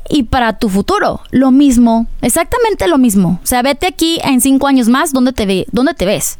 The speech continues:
¿Cómo te visualizas? Y el siguiente punto que les quiero comentar es de que dice, o se consideran que no son ambiciosos, pero en realidad tienen miedo.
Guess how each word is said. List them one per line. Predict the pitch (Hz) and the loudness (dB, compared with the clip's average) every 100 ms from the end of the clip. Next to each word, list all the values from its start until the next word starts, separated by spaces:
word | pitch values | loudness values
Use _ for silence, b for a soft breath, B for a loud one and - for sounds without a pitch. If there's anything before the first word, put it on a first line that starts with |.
| - - | -10 -4
¿Cómo | 262 381 | -4 -2
te | - | -2
visualizas? | 233 180 220 214 113 - - b b b b b b b b b b b b b b b - - | -2 0 0 0 -4 -8 -16 b b b b b b b b b b b b b b b -20 -10
Y | - 294 | -4 0
el | 294 | 0
siguiente | 311 392 403 | 0 -2 -4
punto | - 359 330 | -2 0 0
que | 311 | -2
les | 294 | -4
quiero | - 269 | -2 -2
comentar | 262 240 226 240 240 | 0 0 0 0 0
es | 247 247 - | 0 0 0
de | 254 247 | -2 -2
que | 240 220 208 - - - - - - - - 220 | -2 0 0 -2 -8 -20 -20 -18 -18 -20 -20 -4
dice, | - 294 269 - 247 220 - | 0 2 2 0 0 0 -2
o | 277 294 | -2 0
se | 277 | -2
consideran | - 240 233 240 262 285 | -2 0 2 2 2 0
que | 285 | 2
no | 247 240 | 2 2
son | 262 247 | 2 2
ambiciosos, | 247 254 - 247 294 294 | 2 2 0 0 0 -2
pero | 294 247 | 0 0
en | |
realidad | 226 202 202 220 220 | 0 0 0 0 0
tienen | 294 285 294 302 | 2 4 4 4
miedo. | 311 370 392 247 | 4 2 0 -2